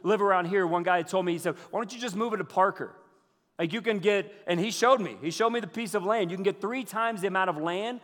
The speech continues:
for half the price that you're paying for your land, Ernest." And I'm like, "Oh, Parker," you know. And some of y'all live there. <laughs> Another guy just a couple weeks ago said, "Hey, there's a church in,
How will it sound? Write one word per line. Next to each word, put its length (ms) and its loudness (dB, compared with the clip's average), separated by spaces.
for 120 2
half 240 -2
the 60 -4
price 340 0
that 80 -8
you're 140 -2
paying 240 -4
for 80 -6
your 180 0
land, 260 -4
Ernest." 360 -12
And 80 -20
I'm 60 -16
like, 200 -16
"Oh, 640 -16
Parker," 800 -18
you 120 -12
know. 240 -6
And 100 -14
some 180 -6
of 100 -6
y'all 200 -4
live 300 -6
there. 340 -8
<laughs> 140 -6
Another 300 4
guy 320 6
just 180 -8
a 20 -14
couple 160 2
weeks 180 0
ago 160 0
said, 180 -4
"Hey, 140 -2
there's 160 -2
a 60 -6
church 400 -4
in, 280 -6